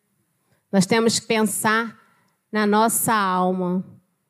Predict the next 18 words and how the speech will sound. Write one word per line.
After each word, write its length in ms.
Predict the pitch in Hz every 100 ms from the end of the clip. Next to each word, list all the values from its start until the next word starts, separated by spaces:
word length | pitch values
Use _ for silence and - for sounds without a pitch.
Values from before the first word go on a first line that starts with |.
| -
O 100 | 220
mundo 600 | 214 240 269 220 208 196
nos 240 | 208 220 240
afasta 800 | 240 - - 208 214 - - 196
do 140 | 185
Senhor. 720 | 185 - 190 180 170 170 170 160 - _ _ _ _ _ _ _ _ _ _ _ _ _ _ _ _ _ _ _ _ _ _ _ _ _ _ _ _
Quais 200 | - 294
são 220 | 277 330 349
as 180 | -
portas 560 | - 226 220 - 214 196
do 120 | 214
mundo? 580 | 196 185 175 165 160 185 _ -
Escravidão. 1040 | 196 - 220 226 226 220 185 180 170 180 175 _ _ _ _ -
Mas 160 | 208
o 60 | 214
pastor 540 | 226 214 - 220 226
está 340 | 240 - 254 247
aqui. 560 | 254 - 226 208 202